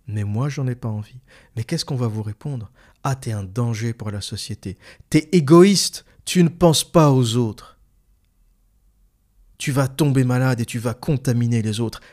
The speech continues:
T'es un égoïste, t'es un mauvais citoyen. » Et ça, ça me terrifie.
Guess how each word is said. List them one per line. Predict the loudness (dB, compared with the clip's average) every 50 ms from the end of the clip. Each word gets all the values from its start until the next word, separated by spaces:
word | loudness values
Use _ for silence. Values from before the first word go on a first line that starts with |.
| -20 -8
T'es | -2 0 2
un | 2 4 4
égoïste, | 2 2 2 0 0 0 -2 -4 -8 -12 _ _ _ _ -4
t'es | -2 0
un | 0 0
mauvais | 0 0 2 2 0 0 0 -2 -2
citoyen. » | -2 -4 -8 -8 -6 -4 -4 -4 -4 -6 -8 _ -20 -20 -20 -20 _ _ _ _ -8
Et | -6 -4
ça, | -4 -4 -4 -4 -6 -8 -10
ça | -10 -10 -8 -8 -6 -6
me | -6 -6 -6 -6 -8 -10 _ _ _ -6
terrifie. | -4 -4 -4 -4 -6 -10 -12 -16 -18 -18 -18